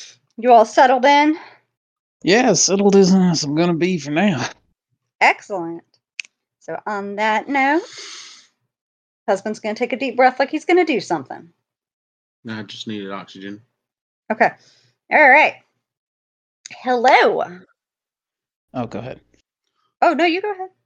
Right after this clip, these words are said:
Speaker 2: I was gonna say he needed the deepest amount of oxygen.
Speaker 1: Well, I mean,
Speaker 2: Clear the whole
Speaker 1: I,
Speaker 2: room out, why don't you?
Speaker 1: I mean, I am in the room with him, and I do tend to take his breath away.
Speaker 3: True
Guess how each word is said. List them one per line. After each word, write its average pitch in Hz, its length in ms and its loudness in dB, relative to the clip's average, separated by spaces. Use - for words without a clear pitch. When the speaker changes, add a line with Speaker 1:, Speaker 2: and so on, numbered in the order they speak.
Speaker 2:
I - 60 0
was 156 140 0
gonna 165 160 -4
say 151 180 -4
he 160 120 2
needed 156 280 -2
the 131 80 -6
deepest 139 540 -6
amount 117 260 -6
of 104 80 -10
oxygen. 104 640 -12
Speaker 1:
Well, 185 180 -10
I 165 40 -10
mean, 170 120 -6
Speaker 2:
Clear 165 220 0
the 143 80 0
whole 147 320 0
Speaker 1:
I, 127 40 -6
Speaker 2:
room 139 260 -4
out, 117 200 -10
why 120 140 -10
don't 131 300 -14
you? 135 100 -16
Speaker 1:
I 185 100 0
mean, 185 240 -2
I 190 160 4
am 220 360 0
in 247 140 4
the 233 120 2
room 240 340 2
with 226 180 2
him, 165 360 -2
and 180 140 -4
I 185 140 0
do 196 200 -4
tend 214 200 -4
to 190 80 -2
take 202 240 0
his 202 160 0
breath 180 300 2
away. 147 420 -4
Speaker 3:
True - 180 -12